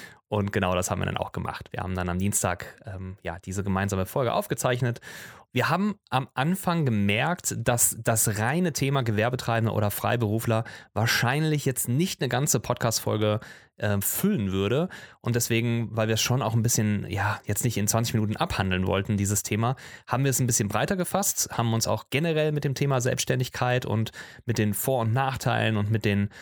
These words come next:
ja, auch mit den, den Stolpersteinen, die einem so in den Weg gelegt werden, äh, beschäftigt. Und, äh, daraus ist eine sehr ehrliche, sehr authentische Folge entstanden, die, äh, glaube ich, jedem von euch, ähm,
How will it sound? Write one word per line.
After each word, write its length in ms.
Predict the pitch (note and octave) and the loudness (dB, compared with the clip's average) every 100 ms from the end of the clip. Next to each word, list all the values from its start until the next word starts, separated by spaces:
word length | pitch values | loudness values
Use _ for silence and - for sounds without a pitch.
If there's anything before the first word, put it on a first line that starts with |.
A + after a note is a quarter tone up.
| - - | -20 -14
ja, 300 | - - - - | -2 -2 -2 -4
auch 160 | G#2 | -2
mit 160 | A2+ A2 | 0 2
den, 300 | G#2+ G#2 F#2+ | 2 2 0
den 160 | G#2 G2 | 0 0
Stolpersteinen, 840 | - G#3 - C#3 G#2 F#2+ F#2+ F#2+ | 0 0 0 -2 0 0 0 -2
die 160 | G2+ G2+ | 0 0
einem 200 | G2+ G2+ | 0 0
so 80 | |
in 80 | G2 | 0
den 80 | G2 | 0
Weg 140 | D#3+ | 0
gelegt 300 | - G2 G2 | 0 0 0
werden, 280 | F#2+ G2 C#3+ - - - - | 0 0 0 -4 -12 -18 -2
äh, 120 | A2 | 0
beschäftigt. 600 | G#2+ - A2 - F3+ - | 2 0 0 0 -2 -4
Und, 440 | - A2 A2 G#2+ G#2+ | -2 0 2 0 0
äh, 100 | G#2+ | 0
daraus 280 | G#2+ B2 | 2 2
ist 100 | C3+ | 0
eine 280 | B2+ A#2 A2+ - - - | 2 2 0 -2 -14 -8
sehr 280 | G#2+ B2+ C#3+ | -2 0 0
ehrliche, 540 | A#2+ E3+ G#3 - A3 A#3 | 0 2 0 0 0 0
sehr 260 | A#2 C3 | 0 0
authentische 760 | A#2+ A#2 C3 E3 E3+ - C#3 C3+ | 0 0 0 0 0 2 2 0
Folge 600 | - - C3 D3+ A2 G2+ | -4 -2 -2 2 2 0
entstanden, 720 | G#2 G2 - F#2 G2+ B2 C#3+ - - - - A#2 | 0 0 0 0 0 2 0 -2 -8 -20 -8 0
die, 280 | A2+ A2 | 2 2
äh, 220 | - A2 G#2+ | 2 0 2
glaube 240 | A2+ A#2 | 0 0
ich, 140 | A2+ | -2
jedem 460 | - A2+ B2+ F3+ E3 | -2 -2 0 0 -2
von 180 | C3 B2 | -2 -2
euch, 520 | A2+ A2+ A#2+ - - | 0 0 0 -4 -4
ähm, 420 | A2 G#2+ G#2+ G#2 | 0 2 2 0